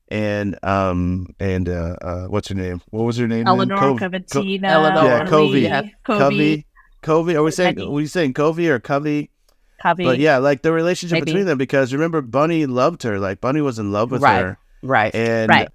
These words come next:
Speaker 1: and Covey really, really, really loved Bunny as a friend closely, but they never, you know,
Speaker 3: Right.
Speaker 1: sort of went to the romantic level. But that connection between them was so tight, and you could see how Bunny would have done anything for her.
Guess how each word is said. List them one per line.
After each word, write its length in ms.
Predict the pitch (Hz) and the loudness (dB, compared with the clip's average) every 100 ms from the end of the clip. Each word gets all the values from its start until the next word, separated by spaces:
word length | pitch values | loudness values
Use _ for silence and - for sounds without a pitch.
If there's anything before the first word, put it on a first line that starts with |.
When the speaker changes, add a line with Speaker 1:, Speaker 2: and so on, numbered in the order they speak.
| _ 117 | _ -2
Speaker 1:
and 220 | 117 110 | -2 0
Covey 380 | 143 147 147 123 | 0 2 2 -2
really, 400 | 107 127 131 123 | 0 0 2 0
really, 280 | 120 117 | 0 0
really 460 | 113 113 113 110 107 _ 113 | 0 0 0 -2 -6 _ -6
loved 540 | 113 117 120 107 - - | 2 4 4 0 -12 -16
Bunny 340 | - 110 117 113 | -6 -2 0 0
as 120 | 107 | -2
a 60 | 101 | -6
friend 420 | - 117 143 135 | -4 0 2 0
closely, 420 | - 104 - 101 | 0 -2 -2 -6
but 200 | 92 101 | -4 -4
they 140 | 110 104 | -2 -2
never, 600 | 110 104 101 98 90 - _ | 0 0 -2 -2 -4 -10 _
you 80 | 98 | -2
know, 40 | 104 | 0
Speaker 3:
Right. 160 | 90 - | 0 -2
Speaker 1:
sort 180 | 107 | -2
of 200 | 98 92 - | -2 -4 -8
went 320 | 92 101 101 - | -6 -2 -4 -4
to 100 | 95 | -4
the 240 | 98 87 - | -4 -4 -6
romantic 680 | 95 95 92 107 - 123 | -4 -2 -2 -4 -6 -4
level. 300 | 131 135 139 | -2 0 -2
But 220 | 117 107 104 - | -2 -4 -6 -2
that 240 | 120 120 | 0 2
connection 360 | 139 131 120 117 | 2 0 -2 -6
between 300 | 107 120 107 | -4 -2 0
them 140 | 101 | -2
was 120 | 98 | -4
so 320 | - 117 113 120 | -6 0 0 0
tight, 360 | 123 104 104 98 | 0 0 0 -4
and 120 | 107 | -4
you 80 | 107 | -4
could 160 | 113 | -6
see 180 | - 123 | -2 0
how 160 | 123 107 | 2 0
Bunny 320 | 98 110 110 | 0 0 0
would 160 | 98 95 | -2 -4
have 140 | 87 | -4
done 200 | 98 90 - | -4 -4 -4
anything 420 | 117 117 107 98 | -4 -4 -4 -6
for 200 | 98 95 | -6 -4
her. 300 | 95 90 | -4 -4